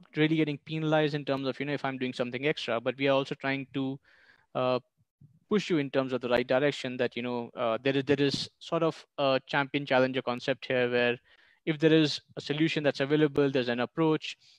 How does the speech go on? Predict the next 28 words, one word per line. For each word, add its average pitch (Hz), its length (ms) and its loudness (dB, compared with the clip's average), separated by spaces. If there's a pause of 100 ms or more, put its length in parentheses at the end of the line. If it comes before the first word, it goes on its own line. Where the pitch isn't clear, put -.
(140)
And 139 100 0
if 143 80 2
you're 147 100 2
able 139 280 2
to, 131 400 -2
uh, 120 180 0
modify 131 460 2
and 123 120 -2
better 135 180 2
that 135 160 4
approach, 135 540 -4
actually 139 280 -8
that 127 180 2
approach 123 320 -6
becomes, 113 480 -4 (160)
uh, 120 180 -2
you 113 140 -6
know, 156 80 -8
the 170 100 -2
expert 123 340 -4
approach. - 440 -12 (520)
So 135 300 0
as 165 160 4
you're 202 140 4
going 175 240 0
through 170 200 -2
these, 156 360 -4
uh, 127 160 2